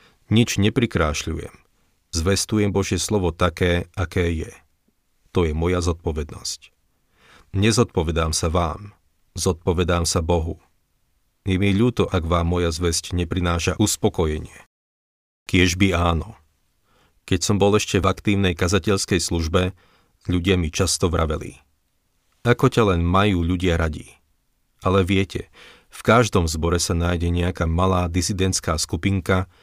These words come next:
ktorá spôsobuje rozbroje a hádky. Ak však niekto zvestuje Božie slovo, zodpovedá sa Bohu a je oddelený pre túto službu. Boh ďalej hovorí: „Ustanovil som ťa za proroka národom.“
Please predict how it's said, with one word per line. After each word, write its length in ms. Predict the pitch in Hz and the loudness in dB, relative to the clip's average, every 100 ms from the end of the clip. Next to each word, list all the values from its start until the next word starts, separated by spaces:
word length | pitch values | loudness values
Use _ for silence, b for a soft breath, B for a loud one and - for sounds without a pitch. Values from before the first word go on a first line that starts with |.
| b | b
ktorá 320 | - 95 82 | -2 0 0
spôsobuje 720 | 85 - 92 92 107 92 90 | -2 -4 -2 0 0 0 0
rozbroje 560 | 78 82 82 82 85 82 | 2 0 0 0 2 0
a 160 | - 76 | -2 -2
hádky. 560 | 76 73 - - - _ _ _ _ _ _ _ _ _ _ _ | -2 -6 -10 -18 -18 _ _ _ _ _ _ _ _ _ _ _
Ak 160 | 98 - | -2 0
však 240 | - 104 | 0 2
niekto 240 | 110 110 104 | 2 2 0
zvestuje 560 | 80 90 - - 110 | 2 0 0 0 0
Božie 240 | 92 95 98 | 2 2 2
slovo, 480 | - 90 85 90 82 b b b b - | 2 0 2 2 0 b b b b -6
zodpovedá 680 | 87 92 - 98 92 98 87 | 0 0 2 0 2 2 2
sa 160 | - | 0
Bohu 480 | 78 78 80 90 90 - - | 0 2 2 2 -2 -4 -2
a 80 | |
je 160 | 87 80 - | -2 -2 -2
oddelený 720 | 107 98 92 78 76 80 80 | -2 0 0 0 -2 -4 -4
pre 160 | 78 76 | -6 -6
túto 320 | - 87 85 | -4 -4 -4
službu. 560 | 80 82 76 78 - - _ _ _ _ _ _ _ _ _ _ _ _ _ _ _ _ - | -4 -4 -4 -8 -14 -16 _ _ _ _ _ _ _ _ _ _ _ _ _ _ _ _ -10
Boh 360 | 82 92 98 - | 0 2 2 0
ďalej 360 | - 85 85 80 | 2 2 2 0
hovorí: 400 | 80 78 64 - - _ _ _ _ _ _ _ | 0 -4 -6 -14 -20 _ _ _ _ _ _ _
„Ustanovil 600 | - 98 - 104 104 107 | -2 -2 0 0 2 0
som 200 | 104 107 | 0 0
ťa 160 | 107 85 | 0 -2
za 160 | 78 85 | -2 -2
proroka 480 | 87 85 82 87 | 0 0 0 0
národom.“ 640 | 85 78 76 80 - - | 0 0 -4 -8 -12 -12